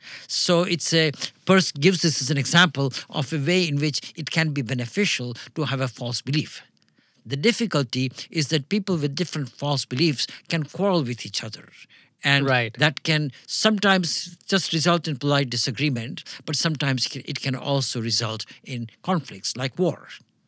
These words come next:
Speaker 2: And these can sometimes be two different sorts of false beliefs. It doesn't necessarily need to be a false belief against a true belief, right? So some
Speaker 1: Yes,
Speaker 2: of
Speaker 1: of
Speaker 2: these
Speaker 1: course.
Speaker 2: quarrels and disagreements
Speaker 1: Yes,
Speaker 2: and things
Speaker 1: absolutely,
Speaker 2: of that sort.
Speaker 1: absolutely, absolutely.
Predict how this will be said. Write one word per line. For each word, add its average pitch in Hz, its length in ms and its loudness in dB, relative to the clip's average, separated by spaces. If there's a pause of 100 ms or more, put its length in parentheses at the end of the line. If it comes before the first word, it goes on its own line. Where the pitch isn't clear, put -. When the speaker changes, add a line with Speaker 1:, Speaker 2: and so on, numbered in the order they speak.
Speaker 2:
And 165 180 2
these 185 220 2
can 180 160 -4
sometimes 170 540 0
be 175 160 0 (200)
two 190 200 2
different 180 420 2
sorts - 420 2
of 143 120 2
false 131 280 2
beliefs. 117 460 -2 (140)
It 135 140 -8 (120)
doesn't 139 300 2
necessarily 139 360 0
need 135 180 0
to 135 60 -2
be 135 140 0
a 131 40 0
false 131 340 2
belief 135 380 0
against 139 500 2
a - 20 -8
true 123 220 -6
belief, 117 400 -10 (640)
right? 110 200 -4
So - 140 -4
some - 120 4
Speaker 1:
Yes, 127 80 6
Speaker 2:
of 127 60 4
Speaker 1:
of 127 60 2
Speaker 2:
these 127 120 2
Speaker 1:
course. 139 120 -2
Speaker 2:
quarrels 127 360 4
and 120 120 0
disagreements 120 520 -2
Speaker 1:
Yes, 113 80 -4 (160)
Speaker 2:
and 135 80 -2
things 123 160 -2
Speaker 1:
absolutely, 131 60 -8
Speaker 2:
of - 40 -8
that - 120 -6
sort. 131 180 -4
Speaker 1:
absolutely, - 240 -16
absolutely. - 440 -10